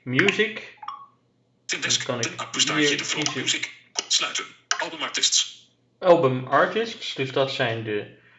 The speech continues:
Speaker 1: artiesten van mijn albums. Ik heb een aardige muziekcollectie op die computer staan. Die ook netjes is voorzien van, eh,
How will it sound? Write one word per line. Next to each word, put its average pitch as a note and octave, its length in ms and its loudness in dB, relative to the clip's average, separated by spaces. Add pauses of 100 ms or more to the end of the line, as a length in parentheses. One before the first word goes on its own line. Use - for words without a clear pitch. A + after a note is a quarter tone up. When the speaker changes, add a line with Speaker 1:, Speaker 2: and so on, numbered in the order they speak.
(340)
Speaker 1:
artiesten C#3 600 -2
van G2 140 -2
mijn A2 120 -2
albums. E3+ 400 4
Ik - 100 -8
heb D3+ 120 4
een C#3 200 -4
aardige C#3 640 4
muziekcollectie C#3 880 -2
op C#3 420 -4
die B2 320 -8
computer B2+ 720 -4 (260)
staan. D3 460 4
Die C3+ 200 -2
ook A#2+ 240 0
netjes C3 400 0
is C3 200 -6
voorzien B2 480 -4
van, A2+ 440 -2 (460)
eh, - 100 -12